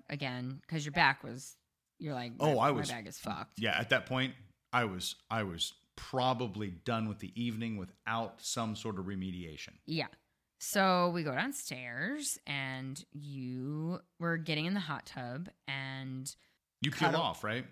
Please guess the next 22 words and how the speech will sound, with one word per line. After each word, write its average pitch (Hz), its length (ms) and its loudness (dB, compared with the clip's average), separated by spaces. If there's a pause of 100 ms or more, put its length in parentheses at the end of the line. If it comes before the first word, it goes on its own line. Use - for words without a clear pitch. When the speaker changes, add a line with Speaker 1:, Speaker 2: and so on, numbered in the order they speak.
(220)
Speaker 1:
What? 180 240 2
Speaker 2:
That, 135 80 -2
you 175 60 4
just 180 200 2
peeled 127 240 0
off. 117 240 2
You 131 60 2
didn't 123 180 2
pop 117 200 2
in 101 40 -4
the 98 60 -4
hot 104 160 0
tub 101 140 -4
with 95 100 -6
me. 135 100 0
You 110 200 0
went 123 200 -2
right 104 220 0
Speaker 1:
Well, 226 220 8
Speaker 2:
over. 208 260 0
Speaker 1:
yeah. 202 400 4 (260)
Yeah. 208 280 4